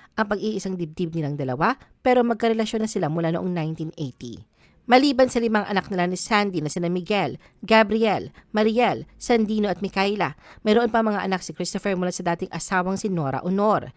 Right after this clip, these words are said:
Kabilang riyan ang biological son nilang si Ian De Leon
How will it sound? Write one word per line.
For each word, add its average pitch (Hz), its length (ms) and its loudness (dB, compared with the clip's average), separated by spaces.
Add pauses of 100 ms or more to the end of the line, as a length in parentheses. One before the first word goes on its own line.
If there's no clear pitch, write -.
(140)
Kabilang 220 480 0
riyan 175 240 0 (320)
ang 202 160 2
biological 202 480 0
son 190 240 -2
nilang 185 160 -4
si - 160 -12
Ian 190 240 0
De 165 80 -6
Leon 156 360 0